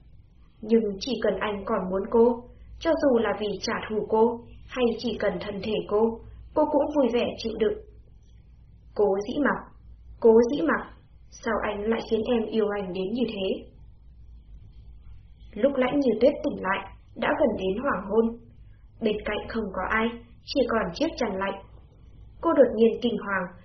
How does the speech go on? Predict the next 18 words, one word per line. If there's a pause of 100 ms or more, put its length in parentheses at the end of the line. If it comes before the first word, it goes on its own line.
(180)
hốt
hoảng
nhảy (140)
xuống
giường, (360)
không
để
ý
hai
chân
như (100)
nhũn
ra, (420)
vòng (160)
eo
đau
đớn, (340)
toàn